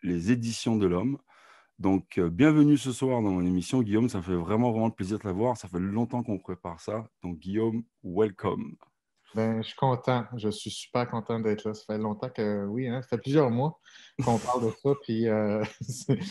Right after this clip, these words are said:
Speaker 2: ça a été difficile à synchroniser. Puis, euh,
Speaker 1: Même
Speaker 2: on l'a
Speaker 1: jusqu'à,
Speaker 2: eu.
Speaker 1: même jusqu'à la dernière minute, hein.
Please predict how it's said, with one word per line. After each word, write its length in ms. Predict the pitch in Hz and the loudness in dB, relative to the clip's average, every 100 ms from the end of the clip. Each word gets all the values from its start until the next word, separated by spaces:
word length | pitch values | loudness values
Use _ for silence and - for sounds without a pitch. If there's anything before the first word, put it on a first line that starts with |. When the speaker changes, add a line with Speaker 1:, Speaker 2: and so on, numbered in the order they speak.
| - 196 | -12 -12
Speaker 2:
ça 120 | - | -4
a 20 | 113 | 0
été 180 | 120 | 2
difficile 360 | 120 101 - 131 | 0 -2 0 2
à 60 | 131 | 2
synchroniser. 720 | 147 135 131 123 117 117 127 | 0 0 0 0 2 2 2
Puis, 280 | 127 110 110 107 | 0 -6 0 2
euh, 220 | 107 104 120 _ - | 2 -2 -6 _ -2
Speaker 1:
Même 160 | 131 | 4
Speaker 2:
on 20 | 147 | 6
l'a 60 | |
Speaker 1:
jusqu'à, 320 | 113 120 123 | 6 4 2
Speaker 2:
eu. 280 | - - - | 0 -4 4
Speaker 1:
même 120 | 113 | 4
jusqu'à 240 | 120 117 113 | 4 4 6
la 80 | 101 | 6
dernière 260 | 107 120 | 6 8
minute, 320 | 113 110 107 | 8 8 4
hein. 80 | 113 | -2